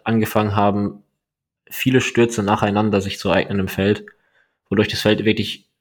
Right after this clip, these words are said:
stark geschrumpft ist. Dann gab's noch eine Attacke von der Fahrerin, die dann länger mal alleine vorne rausgefahren ist. Und dann haben, äh, an dem ersten Zwischensprint, der bei der Zielpassage war,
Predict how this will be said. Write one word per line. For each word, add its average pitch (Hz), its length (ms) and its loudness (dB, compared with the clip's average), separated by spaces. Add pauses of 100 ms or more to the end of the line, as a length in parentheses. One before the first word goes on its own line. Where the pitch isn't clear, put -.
stark - 300 0
geschrumpft 113 480 0
ist. 120 260 0
Dann 95 140 0
gab's 95 200 0
noch 92 60 -12
eine 92 120 0
Attacke 104 340 -2
von 101 200 0
der 95 100 -2
Fahrerin, 107 680 0 (420)
die 117 60 -2
dann 101 200 2
länger 95 360 -2
mal 101 160 0
alleine 95 300 2
vorne 113 240 0
rausgefahren 110 560 0
ist. - 320 -2 (680)
Und 104 160 0
dann 113 160 2
haben, 127 460 -2
äh, 107 220 2
an 110 180 0
dem 110 120 2
ersten 120 340 -2
Zwischensprint, 113 600 0
der 110 60 2
bei 101 120 0
der 98 100 0
Zielpassage 98 640 0
war, 110 400 -2